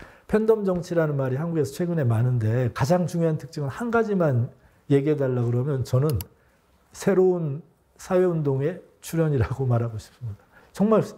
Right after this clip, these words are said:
신기합니다. 집단행동의 비용이 가장 적게 드는 방법으로 특정한, 어, 정치가들이나 또는 정-, 그런 팬덤 리더가 될 만한 사람들에게 공동행동을 통해서 지지와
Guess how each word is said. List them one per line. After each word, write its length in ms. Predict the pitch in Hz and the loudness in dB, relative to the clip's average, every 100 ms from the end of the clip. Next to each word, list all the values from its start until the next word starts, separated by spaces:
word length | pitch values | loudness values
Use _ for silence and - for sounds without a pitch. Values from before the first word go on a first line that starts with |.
| - | -18
신기합니다. 720 | - 269 233 127 131 117 98 - _ - - _ - | -10 -4 0 2 0 -2 -6 -8 _ -20 -20 _ -6
집단행동의 960 | 170 - 202 214 208 196 190 180 175 | -6 2 4 4 0 0 0 0 -2
비용이 480 | - 160 160 185 185 | -2 0 0 0 -4
가장 500 | - 143 - 196 196 | -8 -8 0 2 2
적게 400 | - 151 - 180 | 2 -2 2 0
드는 260 | 165 165 156 | 2 -2 0
방법으로 800 | 123 127 127 113 131 175 78 - - _ _ | 2 2 0 0 2 0 -2 -8 -20 _ _
특정한, 720 | - - - 226 226 208 170 - _ _ _ _ 151 | -20 -4 2 2 0 -4 -6 -12 _ _ _ _ 0
어, 300 | 139 135 127 | 2 2 0
정치가들이나 1000 | 156 160 196 175 151 147 143 143 135 - | 0 0 2 2 2 0 0 0 0 -2
또는 240 | 160 151 143 | -2 0 0
정-, 240 | 139 190 - | -4 -4 -4
그런 260 | 165 151 156 | 2 2 2
팬덤 440 | 214 214 202 185 | -2 0 2 2
리더가 400 | 147 147 156 147 | 2 2 2 2
될 180 | 143 147 | 0 2
만한 360 | 160 165 156 | 2 2 0
사람들에게 840 | 151 160 156 151 135 123 151 247 - - _ - | -2 -2 -2 0 0 0 0 -2 -6 -20 _ 0
공동행동을 760 | 151 165 165 160 151 147 139 | 0 2 2 2 0 0 0
통해서 500 | 135 139 127 151 143 - - _ | -2 -2 0 0 -2 -8 -20 _
지지와 720 | - 151 156 160 151 139 | -2 0 2 4 4 4